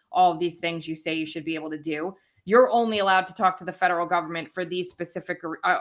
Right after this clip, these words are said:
um, the social media platforms for these specific reasons." And then they appealed that to the Supreme Court.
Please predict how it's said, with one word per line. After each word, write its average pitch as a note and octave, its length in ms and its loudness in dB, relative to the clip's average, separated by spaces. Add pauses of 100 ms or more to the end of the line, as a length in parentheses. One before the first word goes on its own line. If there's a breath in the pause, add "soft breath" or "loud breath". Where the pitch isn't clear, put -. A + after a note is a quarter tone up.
um, F3+ 260 2
the F3 60 -12
social F3+ 320 -4
media E3+ 180 -2
platforms E3 480 -2
for F3+ 160 -4
these F3 340 -6
specific - 520 -10
reasons." D#3+ 680 -6 (540 soft breath)
And A3+ 200 6
then B3 400 6
they A3+ 180 6
appealed A3+ 480 0
that A3 320 6
to A#3+ 100 -6
the G#3 120 -4
Supreme G#3 420 -6
Court. D4+ 560 4